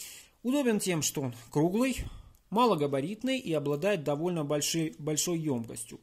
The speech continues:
Можно найти на разную ёмкость. Вот, к примеру, этот аккумулятор у меня на три тысячи шестьсот миллиампер-часов, но это китайское дерьмо, поэтому реальная ёмкость тут не более тысячи двухсот миллиампер-часов, я думаю.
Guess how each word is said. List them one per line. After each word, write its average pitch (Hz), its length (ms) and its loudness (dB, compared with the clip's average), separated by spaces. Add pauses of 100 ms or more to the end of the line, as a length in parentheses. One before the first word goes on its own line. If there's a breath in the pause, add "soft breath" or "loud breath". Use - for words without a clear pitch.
Можно 151 420 -6 (160)
найти 143 540 -8
на 139 180 -4
разную 135 340 -2
ёмкость. 123 400 -8 (380 loud breath)
Вот, 202 160 2
к - 60 -10
примеру, 220 460 4
этот 208 220 0
аккумулятор 226 580 2
у 147 80 0
меня 170 180 -2
на 165 100 -2
три 170 180 -6
тысячи 165 300 -4
шестьсот 160 380 -2
миллиампер-часов, 170 800 -2
но 202 120 0
это 208 140 -2
китайское 160 560 -2
дерьмо, 196 340 0
поэтому 160 480 -4 (240 loud breath)
реальная 170 460 2
ёмкость 208 460 -2
тут 147 180 -6
не 160 80 -4
более 175 300 -2
тысячи 165 300 -2
двухсот 147 380 -6
миллиампер-часов, 139 800 -6
я 123 120 -10
думаю. 127 320 -12